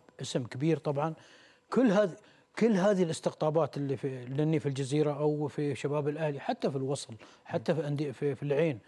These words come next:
هذه الاستقطابات كلها استمرار لتطور دورينا، استمرار لتطور فرقنا. وال-، وال-، والكرة الإماراتية عموما لا تتطور إلا باستقطاب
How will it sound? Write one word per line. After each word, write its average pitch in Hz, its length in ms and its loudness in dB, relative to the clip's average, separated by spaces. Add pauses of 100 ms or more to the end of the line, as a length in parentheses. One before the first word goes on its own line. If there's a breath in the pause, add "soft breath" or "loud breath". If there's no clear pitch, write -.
(320 soft breath)
هذه 214 260 2
الاستقطابات 185 880 0
كلها 185 560 2
استمرار 156 800 -2
لتطور 156 720 0
دورينا، 143 520 2 (280 soft breath)
استمرار 160 540 2
لتطور 180 680 2 (200 loud breath)
فرقنا. 156 520 2 (380 soft breath)
وال-، 151 220 2
وال-، 156 340 0
والكرة 147 480 2
الإماراتية 147 720 0
عموما 143 380 0
لا 139 240 -2
تتطور 180 680 0 (280 loud breath)
إلا 180 300 4
باستقطاب 165 640 -2